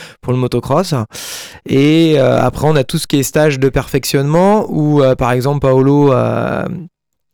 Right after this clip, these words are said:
il, il participe. Donc là, c'est plus, euh, qui vont commencer donc, euh, d'ici un mois. On va sur divers terrains et on prépare, euh, au mieux les compétitions qui arriveront, euh, en début d'année au mois de mars.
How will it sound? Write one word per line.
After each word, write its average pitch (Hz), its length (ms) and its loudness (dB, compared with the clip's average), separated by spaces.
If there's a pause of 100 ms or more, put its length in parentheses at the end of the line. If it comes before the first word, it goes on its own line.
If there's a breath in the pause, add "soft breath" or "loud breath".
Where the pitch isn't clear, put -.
(160)
il, 123 400 0
il - 80 -2
participe. 156 560 -2
Donc 143 200 -2
là, 135 140 0
c'est 131 160 -4
plus, 151 340 -2
euh, 131 180 2
qui - 120 -6
vont 123 280 -2
commencer 131 420 -2
donc, 123 260 -6
euh, 113 400 -2
d'ici 110 320 -10
un 117 140 -6
mois. 120 340 -2 (400 loud breath)
On 123 160 -2
va 120 120 -2
sur 120 200 -6
divers 131 320 -2
terrains 143 480 2
et 160 100 4
on 127 120 2
prépare, 135 520 0
euh, 120 420 0 (280 loud breath)
au 135 140 2
mieux 139 240 2
les 147 100 0
compétitions 135 480 -6
qui 139 80 -2
arriveront, 120 580 0
euh, 117 220 0
en 131 160 -2
début 120 240 -2
d'année 123 300 0
au 139 60 0
mois 127 180 -2
de 110 60 -10
mars. - 400 -6